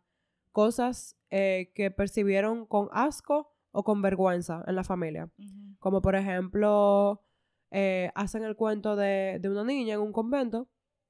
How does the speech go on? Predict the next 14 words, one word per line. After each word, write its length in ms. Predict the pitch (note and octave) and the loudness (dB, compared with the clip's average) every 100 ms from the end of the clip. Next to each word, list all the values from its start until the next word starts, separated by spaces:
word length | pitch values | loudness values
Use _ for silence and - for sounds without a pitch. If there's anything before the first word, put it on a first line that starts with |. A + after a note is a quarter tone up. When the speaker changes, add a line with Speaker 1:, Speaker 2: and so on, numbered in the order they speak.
| _ | _
Speaker 1:
que 100 | G#3+ | 0
cuando 300 | G3+ G3 G3 | 2 2 0
se 80 | G3+ | -2
hacían 340 | F#3+ G#3 A3+ | 0 2 2
pipí 220 | A#3+ A#3 | 0 2
en 100 | A#3+ | 2
la 100 | A#3 | 2
cama, 380 | A#3 C#4 A3 B3 - | 0 0 0 -4 -8
eh, 340 | - G3 F#3+ F#3 | 0 2 4 2
las 160 | F#3 F#3+ | 0 -2
otras 280 | G3 A3 | -2 -2
niñas, 340 | C4 C#4 A3+ A#3+ | -2 -2 -2 -2
las 260 | G3+ G#3 | -2 -2
monjas, 520 | A3+ A#3 G#3+ G3+ - | 0 0 0 -2 -6